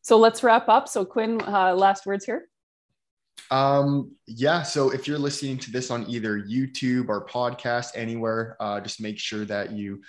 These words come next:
Speaker 2: like, follow us on our platforms. If you have any questions or comments, just leave them below. Join our Facebook group. Um, our Facebook group is just Block Therapy Members. Put that in the f-,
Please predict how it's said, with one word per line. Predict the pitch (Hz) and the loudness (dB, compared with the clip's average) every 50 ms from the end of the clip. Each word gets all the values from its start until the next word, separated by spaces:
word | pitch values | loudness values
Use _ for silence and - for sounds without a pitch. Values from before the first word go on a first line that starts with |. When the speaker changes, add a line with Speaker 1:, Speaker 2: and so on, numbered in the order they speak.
| - - _ - | -20 -20 _ -4
Speaker 2:
like, | 110 113 113 113 110 - | -2 -2 -2 -2 -4 -8
follow | - - - 117 113 113 113 113 113 | -10 -6 -4 -2 0 0 0 0 -2
us | 113 113 113 - | -2 -2 -4 -6
on | 113 107 | -6 -8
our | 107 107 | -8 -10
platforms. | - - 113 113 113 110 - - 117 113 113 113 110 110 | -8 -6 -4 -2 -2 -4 -4 -6 -6 -4 -4 -4 -6 -10
If | 110 - | -10 -6
you | 117 113 | -6 -4
have | 110 107 - - _ - | -4 -6 -8 -12 _ -8
any | 113 120 117 110 110 | -6 -6 -6 -8 -8
questions | - - - - 127 127 - - 135 123 120 123 123 120 117 | -12 -6 -2 -2 -2 -2 -2 -6 -6 -6 -6 -6 -6 -8 -8
or | - 113 110 | -10 -10 -12
comments, | - - - 113 113 113 120 117 113 113 | -10 -8 -6 -4 -4 -4 -4 -6 -6 -8
just | - - 107 - - 117 | -10 -10 -12 -12 -10 -10
leave | 113 110 110 | -10 -8 -6
them | 113 107 104 | -6 -6 -6
below. | 104 107 104 113 110 107 110 113 110 | -6 -6 -4 -2 -2 -2 -2 -4 -4
Join | 107 117 113 113 110 | -6 -6 -6 -4 -6
our | 107 107 | -6 -8
Facebook | - 110 107 110 - - 123 120 | -6 -6 -8 -8 -6 -8 -10 -8
group. | - 131 127 127 127 127 - - - - - - - - - | -4 -4 -4 -4 -4 -6 -12 -20 -20 -20 -20 -20 -18 -8 -6
Um, | 107 104 104 101 101 101 92 | -4 -2 -2 -2 -4 -4 -4
our | - 120 | -4 -4
Facebook | - - 139 131 131 - 135 - | -4 -4 -4 -4 -4 -6 -8 -4
group | 135 139 127 127 | -4 -4 -4 -4
is | 110 | -4
just | 113 110 92 98 87 - | -6 -6 -8 -10 -10 -6
Block | 98 104 107 110 - - - | -4 -4 -4 -4 -4 -6 -4
Therapy | 110 107 107 110 107 - - 113 104 | -2 -2 -2 -2 -4 -6 -8 -8 -6
Members. | 90 95 95 95 104 113 135 156 147 | -6 -6 -6 -6 -6 -6 -6 -6 -8
Put | - - 123 90 | -8 -10 -6 -4
that | 110 113 113 | -4 -4 -4
in | 107 110 | -4 -6
the | 107 | -8
f-, | 107 - - | -10 -12 -18